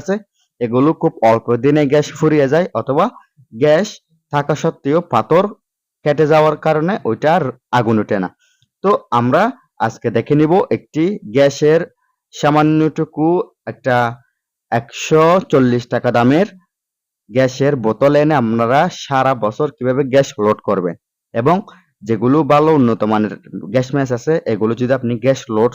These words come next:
করে ব্যবহার করেন, তাহলে নতুন গ্যাস লাইটারের চেয়ে ভালো একটা আপনারা ফলাফল পাবেন। So বন্ধুরা, এখানে একটা আপনাদের একটা ফেরাক লাগবে, অর্থাৎ এরকম একটি ফেরাক লাগবে। ফেরাকটাকে আপনারা যোগান বানিয়ে ফেলতে হবে।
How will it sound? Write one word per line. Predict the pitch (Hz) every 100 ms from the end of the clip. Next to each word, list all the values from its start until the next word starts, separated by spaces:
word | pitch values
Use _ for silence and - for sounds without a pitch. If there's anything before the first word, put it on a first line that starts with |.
| -
করে | 143 143
ব্যবহার | 120 110 131 -
করেন, | 151 175 147
তাহলে | 131 143 196 _ _ 110
নতুন | 117 - 104 110
গ্যাস | 135 143
লাইটারের | 135 135 131 135 -
চেয়ে | 147 151 135
ভালো | 127 135 135
একটা | - 135
আপনারা | 135 117 143 196 _ _ _ 135
ফলাফল | 135 113 104 95
পাবেন। | 87 87 - _ _ _ _ _
So | 160
বন্ধুরা, | 170 165 170 190 - _ 110
এখানে | 117 139 160 220 - - - 107
একটা | - 139
আপনাদের | 127 117 117 156 220 _ _ _ _ -
একটা | 139 131
ফেরাক | 151 113 107 104
লাগবে, | 92 98
অর্থাৎ | - 147 165 -
এরকম | 107 110 110 104
একটি | - -
ফেরাক | 127 113 107
লাগবে। | 107 127 135
ফেরাকটাকে | 139 113 - 135 131 147
আপনারা | 117 117 131 123
যোগান | 127 120 107
বানিয়ে | 101 98
ফেলতে | 101 95
হবে। | 95